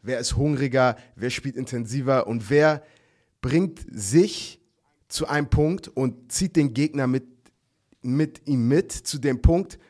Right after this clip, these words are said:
wo es sehr unangenehm ist? Und du guckst ihn in die Augen und sagst so, „Ey, du ha-, wirst hier Schmerzen haben, das wird, du wirst außer Atem sein, es wird heiß, du willst, hast gar keinen Bock, nichts zu machen und du willst lieber nach Hause gehen, spielst du trotzdem hier in dieser Area mit mir mit? Kannst du so weit,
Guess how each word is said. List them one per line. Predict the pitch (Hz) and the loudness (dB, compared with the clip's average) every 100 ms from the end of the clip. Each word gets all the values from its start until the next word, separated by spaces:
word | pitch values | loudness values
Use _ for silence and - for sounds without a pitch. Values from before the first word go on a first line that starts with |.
| _ | _
wo | 120 131 | -2 -2
es | - | 2
sehr | 139 139 | 0 2
unangenehm | 143 131 110 95 85 82 | 0 0 -2 -4 -6 -10
ist? | - - - | -14 -14 -12
Und | 101 110 | -8 -8
du | - | -2
guckst | 160 - | -4 -2
ihn | 156 | -2
in | 135 | 0
die | 107 | 2
Augen | 131 131 | 2 2
und | 113 | 0
sagst | 113 107 | -2 -2
so, | 98 | -4
„Ey, | 101 110 82 _ _ _ | -2 -2 -4 _ _ _
du | - 107 | -6 -2
ha-, | 110 | -2
wirst | 107 - | -4 -6
hier | 90 | -6
Schmerzen | - 117 131 127 151 | -4 -2 -2 -2 -2
haben, | 151 156 175 208 - _ _ | 0 0 -2 -10 -20 _ _
das | - 98 | -14 -6
wird, | 117 - 101 | -6 -6 -8
du | 107 | -6
wirst | 110 - | -6 -4
außer | 104 107 101 | -6 -4 -4
Atem | 104 117 139 | -4 -4 -2
sein, | 123 147 170 202 - _ _ - | 2 2 2 -4 -14 _ _ -12
es | 98 85 | -10 -8
wird | 101 92 | -8 -2
heiß, | 113 135 151 - - - _ | 0 0 -2 -6 -10 -20 _
du | - 107 | -10 -4
willst, | 123 - - | -2 -4 -6
hast | 117 - | -6 -2
gar | 117 | -2
keinen | - 165 | 2 2
Bock, | 147 151 131 | 4 2 2
nichts | 143 165 - | 0 0 -4
zu | - | -4
machen | 147 151 - 120 | -2 -2 -2 -4
und | 110 | -4
du | 123 | -2
willst | 135 123 - | -4 -4 -10
lieber | 214 208 | -4 -2
nach | 156 | -2
Hause | 139 160 139 110 | 2 2 2 -2
gehen, | 104 110 139 - _ _ _ _ _ - | -2 -2 -4 -12 _ _ _ _ _ -6
spielst | - - 175 - | -4 0 0 0
du | 147 | -4
trotzdem | - 139 - 127 | -2 -4 -2 -4
hier | - 147 139 | 0 2 2
in | 110 | 0
dieser | 110 117 110 | -4 0 0
Area | 107 110 104 | 2 0 0
mit | 107 - | 0 -2
mir | 92 | -4
mit? | 87 - - | -4 -10 -6
Kannst | 143 151 - | 0 0 0
du | 139 | -2
so | 120 113 | -2 0
weit, | 110 104 | 0 -2